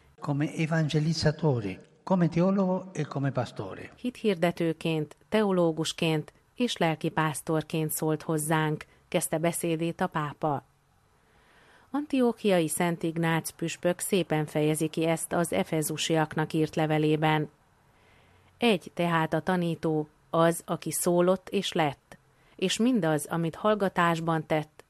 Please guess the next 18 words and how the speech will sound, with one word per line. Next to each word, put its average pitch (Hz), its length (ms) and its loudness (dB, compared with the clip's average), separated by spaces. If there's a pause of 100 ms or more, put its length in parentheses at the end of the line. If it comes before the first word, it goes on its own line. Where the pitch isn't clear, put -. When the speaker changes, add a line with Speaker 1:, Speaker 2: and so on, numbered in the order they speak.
Speaker 2:
méltó 165 440 0
az 160 180 2
Atyához. 156 760 0 (920)
Akiben 202 440 2
megvan 202 420 2
tényleg 160 540 0
Jézus 170 380 0
igéje, 165 580 2 (260)
az 185 180 2
még 202 220 2
hallgatását 165 960 2
is 160 160 -2
meg 175 200 0
tudja 165 260 2
hallani, 165 540 4 (180)
hogy 220 180 -2
tökéletes 160 760 0
legyen, 165 400 2